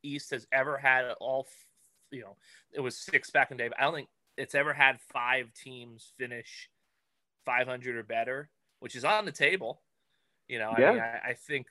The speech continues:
Speaker 1: um, I forget what year it was, but there was a, one year, I think, in the eighties where they had two hundred win teams. You know, they've had four ninety win teams before. As of now, it looks like the, the Rays, Jays, and, and Red Sox are probably gonna be in, like, the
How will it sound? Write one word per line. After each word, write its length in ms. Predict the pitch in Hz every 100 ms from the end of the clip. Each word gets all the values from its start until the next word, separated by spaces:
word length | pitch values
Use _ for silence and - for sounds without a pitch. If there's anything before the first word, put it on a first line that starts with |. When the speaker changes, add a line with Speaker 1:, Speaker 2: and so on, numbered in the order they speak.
| _ _ _ 110 - _ _ 135
Speaker 1:
um, 460 | 123 110 104 101 98 _ -
I 60 |
forget 240 | - 165 151
what 120 | 143
year 160 | 135 131
it 20 |
was, 180 | 131 120
but 80 |
there 80 | 127
was 160 | 147 151 -
a, 100 | 139
one 220 | 160 202 202
year, 200 | 175 151
I 60 |
think, 240 | 139 160 139
in 60 |
the 180 | 127 -
eighties 240 | 131 135
where 100 | 117
they 40 | 113
had 60 | -
two 200 | - 156
hundred 300 | 135 131 127
win 160 | 123 113
teams. 600 | - 123 117 117 - - - - -
You 60 |
know, 60 | 123
they've 120 | 117
had 220 | 123 151
four 240 | - 147 143
ninety 300 | 127 123 123
win 140 | 120
teams 240 | 123 117 110
before. 460 | 104 - 113 110 _ - - _ _ -
As 220 | 131 123
of 140 | 113
now, 280 | 120 123 120
it 60 | 117
looks 160 | 113
like 160 | 123 107
the, 100 | 107 98 _ _
the 60 | 120 -
Rays, 420 | 127 120 113 -
Jays, 460 | - 123 113 110
and, 100 | 107 -
and 140 | 113 113
Red 160 | 113
Sox 380 | - 120 104 -
are 20 |
probably 300 | - 107 107
gonna 120 | 104
be 120 | 101 110
in, 60 |
like, 140 | 104
the 100 | -